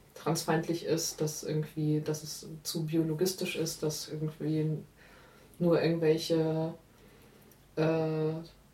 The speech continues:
nur Cis-Frauen, äh, Butch sein können oder nur Leute, die sich nicht trans identifizieren, äh, Butch sein können, irgendwie sowas,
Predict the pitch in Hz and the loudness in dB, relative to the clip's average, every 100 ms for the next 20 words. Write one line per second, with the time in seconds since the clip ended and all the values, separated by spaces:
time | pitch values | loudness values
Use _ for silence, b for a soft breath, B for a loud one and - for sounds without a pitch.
0 | - _ - 170 160 - 208 - - 170 | -20 _ -4 0 0 6 6 6 4 6
1 | 180 185 180 180 180 185 - 170 170 170 | 8 6 4 2 0 -2 0 0 2 0
2 | 170 175 - 170 160 165 170 165 165 165 | 0 -4 0 2 2 2 0 2 0 0
3 | 160 160 160 160 156 156 156 156 160 165 | 0 2 2 2 2 2 0 -4 -4 -4
4 | 165 160 - 170 165 160 165 156 - 165 | -6 -8 -4 -2 -2 -2 0 -2 -6 -8
5 | - 185 170 165 165 165 - 160 156 170 | 0 4 4 4 0 -2 -2 -4 0 -2
6 | - 165 156 156 170 165 151 160 160 165 | 0 0 0 0 0 2 0 -2 -2 0
7 | 170 170 170 - | 2 2 2 -2